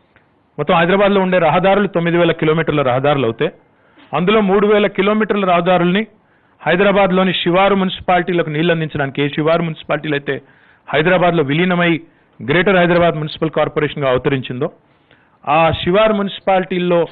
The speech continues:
పూర్తి స్థాయిలో లక్ష కుటుంబాలకు నీరు అందించేదానికి మనం ఒక పెద్ద ప్రయత్నాన్ని, దాదాపు రెండు వేల ఐదు వందల కోట్ల రూపాయలతో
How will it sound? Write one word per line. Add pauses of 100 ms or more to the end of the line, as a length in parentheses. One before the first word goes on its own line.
(420)
పూర్తి
స్థాయిలో
లక్ష
కుటుంబాలకు
నీరు
అందించేదానికి (420)
మనం (480)
ఒక
పెద్ద
ప్రయత్నాన్ని, (340)
దాదాపు (380)
రెండు
వేల
ఐదు
వందల
కోట్ల
రూపాయలతో